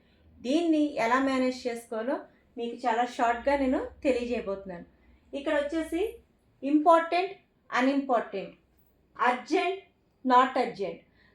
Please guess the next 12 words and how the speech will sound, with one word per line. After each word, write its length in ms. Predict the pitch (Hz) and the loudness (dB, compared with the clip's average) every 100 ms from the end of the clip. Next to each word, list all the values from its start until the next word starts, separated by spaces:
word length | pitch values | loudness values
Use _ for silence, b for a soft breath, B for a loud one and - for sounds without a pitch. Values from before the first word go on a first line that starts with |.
| _ | _
So, 60 | 311 302 294 294 | 0 0 0 -2
ఈ 60 | 311 294 | -2 -2
కాన్సెప్ట్‌లో 540 | 285 302 330 330 311 294 | 0 0 -2 0 0 2
మనం 180 | 269 359 508 _ - | 0 -2 -6 _ -8
గుర్తుపెట్టుకుంటే 760 | 254 254 285 277 - 254 247 339 494 b b b | -6 -2 -2 -2 -4 -4 0 -2 -2 b b b
మనం 240 | 247 294 415 320 | 0 0 2 0
మన 80 | 277 262 | 0 -2
యొక్క 160 | 254 262 240 226 226 247 | -2 2 4 2 0 4
డైలీ 260 | 254 294 302 | 4 4 2
లైఫ్‌లో 300 | 277 277 294 381 - | 0 0 -2 -2 -4
చాలా 180 | 311 262 254 | -2 0 0
ఈజీగా 340 | 247 262 262 | -2 -4 0